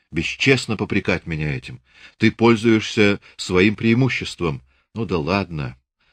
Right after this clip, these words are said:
не давай мне ничего. Пусть я и сдохну, велика жалость». У нее дрожали губы, но она сдерживалась, замолкала, потворствуя ему,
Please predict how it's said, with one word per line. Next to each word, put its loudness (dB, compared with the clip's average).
не -4
давай 4
мне 0
ничего. -6
Пусть -6
я 4
и 4
сдохну, 2
велика 0
жалость». -6
У -6
нее 2
дрожали 2
губы, 2
но -2
она 2
сдерживалась, 0
замолкала, 0
потворствуя 2
ему, 0